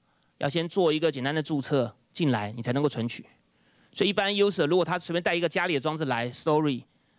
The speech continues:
他没，他打了公司账密码是没办法进去的。OK，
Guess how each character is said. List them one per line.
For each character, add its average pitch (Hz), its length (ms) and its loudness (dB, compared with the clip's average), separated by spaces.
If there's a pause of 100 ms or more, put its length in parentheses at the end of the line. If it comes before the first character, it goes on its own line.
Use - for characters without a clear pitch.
(120)
他 175 100 -4
没， 151 100 0 (120)
他 185 120 -2
打 147 120 -2
了 139 80 0
公 160 140 -2
司 175 60 -4
账 160 140 0
密 160 100 -4
码 127 140 -2
是 131 80 -4
没 135 60 0
办 131 80 2
法 123 40 -2
进 127 140 -4
去 117 160 -6
的。 - 180 -8 (1120)
OK， 135 340 -4